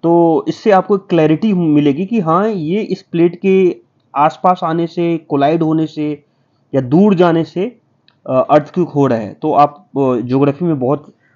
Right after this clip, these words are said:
उम्मीद करता हूँ कि geography में आप ये सब पढ़े ही होंगे,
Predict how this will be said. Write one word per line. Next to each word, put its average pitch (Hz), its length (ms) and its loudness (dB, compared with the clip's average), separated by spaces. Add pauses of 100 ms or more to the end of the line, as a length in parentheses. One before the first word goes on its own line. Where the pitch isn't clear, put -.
(140)
उम्मीद 147 280 2
करता 131 300 -2
हूँ 143 140 -2
कि 160 80 -4
geography 135 360 0
में 147 120 0
आप 135 240 -2 (400)
ये 131 80 -4
सब 147 200 -4
पढ़े 120 160 0
ही 139 140 0
होंगे, 127 380 -2